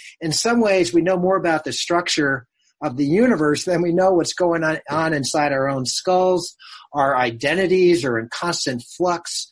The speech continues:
We're, we're constantly trying to find ways to identify ourselves as,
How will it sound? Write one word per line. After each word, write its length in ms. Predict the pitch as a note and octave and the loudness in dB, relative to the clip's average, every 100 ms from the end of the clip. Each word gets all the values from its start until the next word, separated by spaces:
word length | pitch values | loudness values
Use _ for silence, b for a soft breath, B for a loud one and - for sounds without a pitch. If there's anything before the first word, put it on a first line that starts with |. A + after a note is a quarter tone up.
| B B B | B B B
We're, 240 | C3+ B2 - | -4 -4 -4
we're 160 | C#3 C3 | -8 -6
constantly 520 | - G#3 - F3 E3 | -2 -2 -2 -2 -2
trying 240 | - E3+ | -2 -2
to 80 | C#3+ | -4
find 360 | - E3 D#3+ C3+ | -4 -4 -2 0
ways 320 | C#3+ C#3 C3 | 0 0 -4
to 120 | C#3+ | -4
identify 560 | A#2+ C3+ C3+ G#2+ C3 B2 | -2 -2 -2 -2 -2 0
ourselves 640 | A2+ A2 C#3+ C3+ B2+ A#2+ | -2 -2 -2 0 0 -2
as, 220 | A#2 A2 | -4 -6